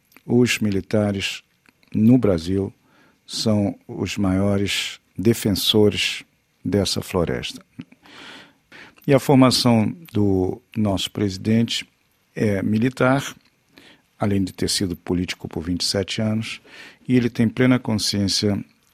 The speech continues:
realmente dessa biodiversida-, biodiversidade existente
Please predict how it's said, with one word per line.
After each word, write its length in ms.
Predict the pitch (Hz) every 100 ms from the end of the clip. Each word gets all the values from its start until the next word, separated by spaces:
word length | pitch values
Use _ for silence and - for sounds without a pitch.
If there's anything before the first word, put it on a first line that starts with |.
| _
realmente 680 | 90 107 120 95 90 90 92
dessa 320 | 90 87 101
biodiversida-, 880 | 90 104 101 95 90 - 101 87 -
biodiversidade 1200 | - 98 131 120 104 101 90 - 82 92 92 90 98 - - - _ _ - _ _
existente 800 | 120 101 104 - 110 104 95 -